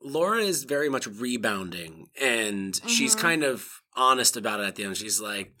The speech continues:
Speaker 1: "I don't care about Ian at all and go home with you right now."
Speaker 2: Yeah,
Speaker 1: And then
Speaker 2: what's
Speaker 1: it's
Speaker 2: gonna
Speaker 1: gone.
Speaker 2: happen in the long run?
Speaker 1: Yeah, and
Speaker 2: Probably
Speaker 1: it's gone.
Speaker 2: nothing.
Speaker 1: Yeah, and that this was just kind of like the, I like how you don't really find out.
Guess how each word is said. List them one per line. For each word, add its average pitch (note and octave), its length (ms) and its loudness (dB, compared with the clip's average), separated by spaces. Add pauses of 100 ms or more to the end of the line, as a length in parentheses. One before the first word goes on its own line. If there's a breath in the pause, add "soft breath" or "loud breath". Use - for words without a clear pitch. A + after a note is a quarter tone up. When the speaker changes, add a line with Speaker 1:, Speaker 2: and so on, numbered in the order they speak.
(120)
Speaker 1:
"I G#2 180 -6
don't A#2 280 -6 (300)
care G#2 260 -6
about G2 180 -6
Ian G2 160 -10
at F#2 120 -10
all F#2 180 -8
and F2 80 -14
go F2 80 -10
home F2 180 -14
with E2+ 120 -14
you - 120 -16
right C#3+ 120 -16
now." C3+ 100 -14 (180)
Speaker 2:
Yeah, A3+ 120 2
Speaker 1:
And G#3 80 4
then - 60 2
Speaker 2:
what's B3 100 6
Speaker 1:
it's B3+ 100 4
Speaker 2:
gonna A#3+ 120 6
Speaker 1:
gone. A3+ 80 8
Speaker 2:
happen G#3+ 180 4
in G#3 80 -4
the G3+ 80 0
long F#3+ 240 4
run? E3 320 -10
Speaker 1:
Yeah, D3 220 6
and A3+ 80 8
Speaker 2:
Probably G#3+ 200 4
Speaker 1:
it's G3 80 2
gone. F3 160 2
Speaker 2:
nothing. D#3 140 -8
Speaker 1:
Yeah, F#2 160 0
and G2+ 240 -6
that G#2+ 260 -2
this B2 220 2
was A#2 160 -4
just A#2 180 -2
kind G#2+ 240 -2
of G2+ 140 -8
like G2 240 -8
the, F2+ 300 -8 (680 loud breath)
I A#2+ 120 2
like A2+ 340 -2
how B2 220 0
you A#2 180 -4
don't A2+ 240 -4
really A#2 220 -4
find A#2 340 -6
out. A2+ 360 -6